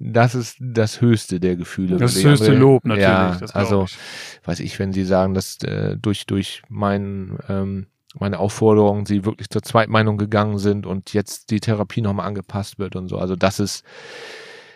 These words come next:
Speaker 1: ja,
Speaker 2: Ja, das
Speaker 1: das ist zehn
Speaker 2: da kann
Speaker 1: von
Speaker 2: man schon
Speaker 1: zehn, ne?
Speaker 2: emotional werden,
Speaker 1: Ja.
Speaker 2: äh, emotional werden.
Speaker 1: Da kriegst du auch dann nochmal wieder, äh, den Kick, dass du sagst, ja, wir nehmen jetzt doch die Folge auf. Also auch wenn ich
Speaker 2: Klar.
Speaker 1: Sonntag wiederkomme und, äh, ne, Montag und ich muss jetzt gleich noch drei Stunden schneiden und,
Speaker 2: Ja.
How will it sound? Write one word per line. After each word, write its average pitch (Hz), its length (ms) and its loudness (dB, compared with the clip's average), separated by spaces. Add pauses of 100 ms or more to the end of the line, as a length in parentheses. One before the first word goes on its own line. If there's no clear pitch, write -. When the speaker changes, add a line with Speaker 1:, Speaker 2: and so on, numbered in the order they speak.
(440)
Speaker 1:
ja, 104 120 6
Speaker 2:
Ja, 95 60 4
das 110 80 4
Speaker 1:
das 117 120 6
ist - 100 -4
zehn 131 100 6
Speaker 2:
da 117 40 0
kann - 40 -6
Speaker 1:
von 123 100 4
Speaker 2:
man 131 100 6
schon 110 80 4
Speaker 1:
zehn, 101 100 4
ne? - 80 2
Speaker 2:
emotional 131 600 4
werden, 107 160 -2
Speaker 1:
Ja. 92 360 4
Speaker 2:
äh, 87 40 2
emotional 117 440 -2
werden. 101 240 -6
Speaker 1:
Da 117 120 6
kriegst 131 240 2
du 135 40 6
auch 123 160 6
dann 117 180 2
nochmal 113 420 4
wieder, 107 500 4
äh, 104 260 0
den 107 300 -2
Kick, - 260 -2
dass 107 180 2
du 113 140 2
sagst, 110 440 2 (1080)
ja, 98 280 4
wir 98 60 4
nehmen 98 180 2
jetzt 85 160 -4
doch 80 100 -6
die 95 100 -4
Folge 82 300 -4
auf. - 380 -16
Also 107 200 4
auch 107 180 4
wenn 104 120 4
ich 101 240 -2 (320)
Speaker 2:
Klar. 101 320 -6
Speaker 1:
Sonntag 120 340 6
wiederkomme 104 580 4
und, 98 220 -8
äh, 98 160 -10
ne, 107 240 0
Montag 107 480 2
und 98 100 -4
ich 98 100 -4
muss 107 160 -2
jetzt 101 160 -2
gleich 101 160 0
noch 101 140 -2
drei 101 180 -2
Stunden 104 220 -4
schneiden 95 540 0
und, 95 380 -8
Speaker 2:
Ja. - 60 -10